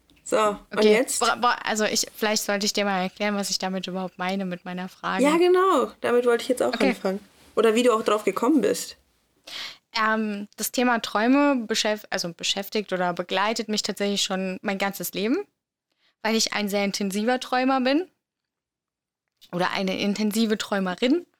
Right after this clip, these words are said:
Speaker 1: Mhm.
Speaker 2: Und, ähm, ich kann mich an viele Träume erinnern. Es gibt so Phasen, da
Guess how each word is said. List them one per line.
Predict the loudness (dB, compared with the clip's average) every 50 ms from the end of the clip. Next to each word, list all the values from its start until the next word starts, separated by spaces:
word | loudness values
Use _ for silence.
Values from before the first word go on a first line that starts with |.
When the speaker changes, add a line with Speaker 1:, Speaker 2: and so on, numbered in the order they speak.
| _ _ _ _ _ _ _ _ _ _ -20 -16
Speaker 1:
Mhm. | -10 -6 -4 -4 -4 -6 -8 _
Speaker 2:
Und, | 2 4 4 6 6 4 4 2 -2 -6 _ -2
ähm, | 0 2 2 2 2 2 2 0 -2 -4 -8 _ _ _
ich | -4 -4 -2
kann | 0 0 2 4 4 4
mich | 4 2 2 0
an | -2 -2 -2
viele | 0 2 2 4 4 4 2
Träume | 0 0 0 2 2 2 0
erinnern. | 0 -2 0 0 2 2 2
Es | 2 0
gibt | -2 -4 -4 -2
so | -4 -4
Phasen, | -2 0 2 2 2 4 4 4 4 4 4 4 2 0 -2 -2
da | -2 0 2 2 0 0